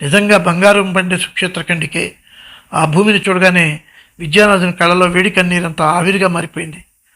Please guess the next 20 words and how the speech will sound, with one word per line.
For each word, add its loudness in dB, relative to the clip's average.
"సోమయామర్త్యుడు 0
నా -4
కొంప -6
నిలువున 0
తవ్వేశాడు. 0
ఇలాంటి 2
గోముఖ 0
వ్యాఘ్రంతో 0
పెట్టుకున్న -4
బలవద్విరోధం 2
వల్లే 0
నాకు -2
ఇంతటి -10
దుర్గతి -6
పుట్టింది -8
కదా" -4
అనుకున్నాడు. -2
అలా 6
కుమిలిపోతున్న 0
విద్యాధనంతునికి -2